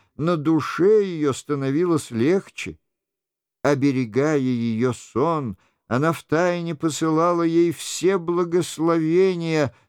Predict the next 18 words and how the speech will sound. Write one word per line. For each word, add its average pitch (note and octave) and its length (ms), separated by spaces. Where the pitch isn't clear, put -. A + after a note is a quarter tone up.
на D3+ 180
которые D3 720
так C#3+ 340
щедра B2+ 960
любовь C3 1000
относительно G2+ 920
тех, A#2 580
кто - 240
ей G2+ 280
покровительствует, F2+ 1600
и D#3 100
по F3 180
временам F3+ 640
касалась F#3+ 640
губами E3+ 720
ее F3+ 380
белокурых E3+ 840
кудрей, D#3 880